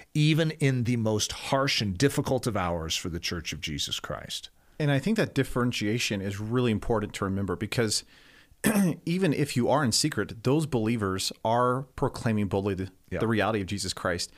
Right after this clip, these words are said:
Speaker 2: I'd like to flesh that out a little bit more, but I want to start with a clip from Leslie. Leslie came in and recorded this great illustration of, I won't, I won't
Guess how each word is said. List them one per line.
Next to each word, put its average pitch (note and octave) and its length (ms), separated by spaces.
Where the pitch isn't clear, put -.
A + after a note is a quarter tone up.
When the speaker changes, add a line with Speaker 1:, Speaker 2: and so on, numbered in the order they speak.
Speaker 2:
I'd D3+ 80
like A#3 180
to D4 120
flesh - 300
that A2+ 120
out A2 80
a A2+ 60
little A2 120
bit - 80
more, A2 280
but - 180
I C#3 80
want G3+ 200
to C#4 40
start - 240
with B2 160
a G#2 60
clip - 240
from G2+ 160
Leslie. F#2+ 360
Leslie B2 360
came B2 240
in A2+ 180
and B2+ 140
recorded G3+ 460
this - 240
great D#3+ 360
illustration G#2+ 920
of, A2 340
I - 160
won't, G2+ 160
I G2+ 100
won't F#2+ 140